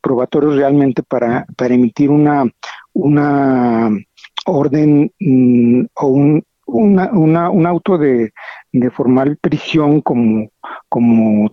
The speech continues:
se debe hacer en estos procedimientos, pues entonces está el recurso de, del arraigo, ¿no? Pero, este, lo,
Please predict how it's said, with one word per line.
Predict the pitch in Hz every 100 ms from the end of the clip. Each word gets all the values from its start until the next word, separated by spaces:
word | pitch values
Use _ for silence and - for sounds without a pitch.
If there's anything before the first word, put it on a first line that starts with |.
| -
se | -
debe | 120 135 135
hacer | 127 151 131
en | 135 117 113
estos | 117 - -
procedimientos, | 165 156 143 143 135 127 151 - - - -
pues | 131
entonces | 123 135 151
está | 120 -
el | 131
recurso | 139 113 135 - 147
de, | 113 110
del | 107 120
arraigo, | 110 113 151 156 117 104
¿no? | 104 139 208 - - - -
Pero, | 139 135 131 127 127 165
este, | 131 - - 120 123
lo, | 135 123